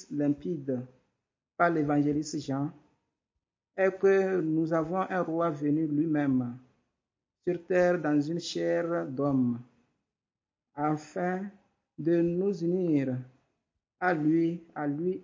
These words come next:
et de nous donner la vie éternelle. Isaïe en a vu la promesse dans une vision de Jérusalem restaurée. Et l'auteur de la lettre aux Hébreux l'a proclamé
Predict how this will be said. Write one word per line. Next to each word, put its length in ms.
et 120
de 180
nous 180
donner 500
la 160
vie 280
éternelle. 680
Isaïe 640
en 160
a 160
vu 180
la 140
promesse 680
dans 320
une 260
vision 400
de 140
Jérusalem 800
restaurée. 680
Et 120
l'auteur 680
de 100
la 120
lettre 440
aux 160
Hébreux 520
l'a 140
proclamé 760